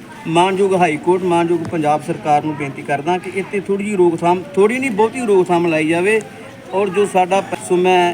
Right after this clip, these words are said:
ਇੰਨੀਆਂ ਹੀ ਬੇਨਤੀਆਂ ਕਰਦਾ ਹੋਇਆ ਖਿਮਾ ਦਾ ਜਾਰੀ ਹਾਂ ਕਿ ਮਾਣਯੋਗ ਸਰਕਾਰ, ਮਾਣਯੋਗ ਸਾਰਾ ਨਗਰ ਸਾਡਾ ਭਲਾ ਪਿੰਡ ਜੋ ਸ਼ਹੀਦ ਬਾਬਾ ਜੀਵਨ ਸਿੰਘ ਗੁਰਦੁਆਰਾ ਭਲਾ ਪਿੰਡ ਵੱਲੋਂ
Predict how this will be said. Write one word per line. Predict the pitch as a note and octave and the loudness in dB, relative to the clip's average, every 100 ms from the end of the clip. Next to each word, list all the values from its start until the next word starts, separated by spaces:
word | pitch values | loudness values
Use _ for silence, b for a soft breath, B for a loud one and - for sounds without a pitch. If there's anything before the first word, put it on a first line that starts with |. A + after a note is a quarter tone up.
| F3 | 0
ਇੰਨੀਆਂ | F3 F#3+ G#3+ | -2 0 -2
ਹੀ | G3 | 0
ਬੇਨਤੀਆਂ | D#3+ D#3 D#3 D#3 D3+ D3 - | -2 -4 -4 -4 -6 -10 -4
ਕਰਦਾ | D3+ C#3+ D#3 | -4 -2 -2
ਹੋਇਆ | D3 C#3 | -2 -2
ਖਿਮਾ | D3 D3+ | -6 -6
ਦਾ | D#3 | -4
ਜਾਰੀ | C3+ C3+ D3 | -4 -4 -4
ਹਾਂ | E3 E3+ E3+ D#3+ E3 - | -2 -4 -6 -10 -8 -2
ਕਿ | |
ਮਾਣਯੋਗ | E3+ F3+ G#3+ G#3+ G#3+ | 2 4 2 0 -2
ਸਰਕਾਰ, | G3 F#3 D3 D#3 D#3+ E3+ F3+ E3 F3 D3+ | -2 -6 -2 0 2 0 -2 -8 -6 2
ਮਾਣਯੋਗ | E3 F3 F3+ E3 E3 | 4 4 2 -2 0
ਸਾਰਾ | F#3 G3+ | 2 2
ਨਗਰ | E3 D3 D3 E3 | 0 -2 -6 -4
ਸਾਡਾ | C#3+ D#3 | -2 -4
ਭਲਾ | D#3 D3 | -2 -4
ਪਿੰਡ | C3 - D3 | -4 -6 -6
ਜੋ | D#3 D#3 - - D#3+ D3+ | -4 -4 -6 -8 -8 -2
ਸ਼ਹੀਦ | E3+ F#3+ G3+ | 2 2 2
ਬਾਬਾ | G3+ F#3+ F#3+ | 0 2 2
ਜੀਵਨ | E3 E3+ F3+ | 4 2 0
ਸਿੰਘ | D#3 G3 | -2 -4
ਗੁਰਦੁਆਰਾ | D#3 E3 F3 F3 | -2 -4 -2 -2
ਭਲਾ | F3 F3 D3+ | -2 -2 -2
ਪਿੰਡ | D#3 D3+ | -4 -6
ਵੱਲੋਂ | D3+ D3 D3 | -4 -4 -4